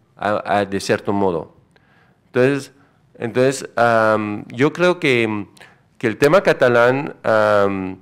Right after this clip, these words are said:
también, yo te diría otra cosa, al final es un tema, eh, cu-, cuando trabajas en,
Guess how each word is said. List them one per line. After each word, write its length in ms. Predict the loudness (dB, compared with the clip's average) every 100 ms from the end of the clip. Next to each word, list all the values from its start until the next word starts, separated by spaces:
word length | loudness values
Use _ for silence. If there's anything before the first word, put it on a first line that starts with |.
| _ -20 _ _ _
también, 560 | 2 4 4 4 2 -2
yo 180 | -2
te 100 | 2
diría 320 | 2 4 4 4
otra 500 | 2 0 0 0 2
cosa, 500 | 0 2 0 0 -12 _ _
al 140 | -4
final 340 | -2 4 6 6
es 160 | 4
un 140 | 0 -4
tema, 460 | -2 0 -2 -4 -20 _ _ _ _ -16
eh, 460 | 0 4 4 4 -2 0
cu-, 280 | 0 0 -10 -20 _ _
cuando 420 | 0 4 4 2
trabajas 600 | 0 2 2 2 -4 -4
en, 380 | -8 -8 -12